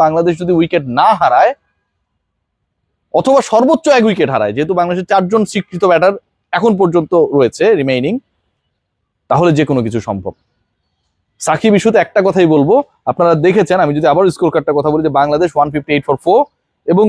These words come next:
যেখানটায় রবিচন্দ্রন অশ্বিনের শিকার হচ্ছে তিন উইকেট। যদি সত্যি সত্যি সাকিব ইনজুর্ড থাকেন, not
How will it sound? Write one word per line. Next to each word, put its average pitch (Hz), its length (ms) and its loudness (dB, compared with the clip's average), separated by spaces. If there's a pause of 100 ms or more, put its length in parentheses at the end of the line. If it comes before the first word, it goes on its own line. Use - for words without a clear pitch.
যেখানটায় 214 460 2
রবিচন্দ্রন 202 540 0
অশ্বিনের 202 340 -6
শিকার 175 280 -2
হচ্ছে 170 160 -4 (100)
তিন 196 180 2
উইকেট। 110 260 -2 (1400)
যদি 156 200 4
সত্যি 196 340 0
সত্যি 240 240 0 (140)
সাকিব 190 240 0 (100)
ইনজুর্ড 175 320 2
থাকেন, 196 220 -2 (1300)
not 202 120 2